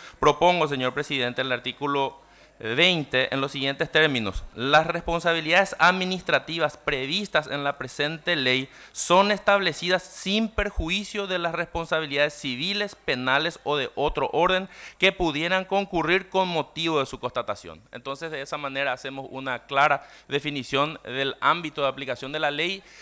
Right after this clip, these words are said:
sin perjuicio, repito, de las disposiciones penales y civiles que tienen otro ámbito de aplicación. Muchas gracias, señor presidente.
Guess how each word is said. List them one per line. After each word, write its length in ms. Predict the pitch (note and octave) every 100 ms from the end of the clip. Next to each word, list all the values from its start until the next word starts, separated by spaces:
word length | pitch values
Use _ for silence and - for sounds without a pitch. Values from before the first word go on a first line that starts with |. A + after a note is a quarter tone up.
| -
sin 320 | - - E3+ E3+
perjuicio, 480 | F3+ E3 D#3 D#3
repito, 580 | F3+ E3+ E3+ E3 F#3+ G3 C3+
de 140 | D3
las 140 | D3 D3+
disposiciones 600 | D3+ D#3+ C3+ A#2+ C3 D3
penales 420 | C3 A2+ B2 C#3
y 40 |
civiles 380 | C#3 A#2+ A#2+ C3
que 100 | B2+
tienen 260 | A#2 B2+ B2+
otro 260 | B2+ B2+ G#2+
ámbito 300 | A#2+ A#2+ B2
de 60 |
aplicación. 380 | A#2+ B2+ A2 A2+
Muchas 220 | B2+ C3
gracias, 200 | B2+ B2
señor 180 | A#2 G#2
presidente. 360 | G#2+ G#2+ F2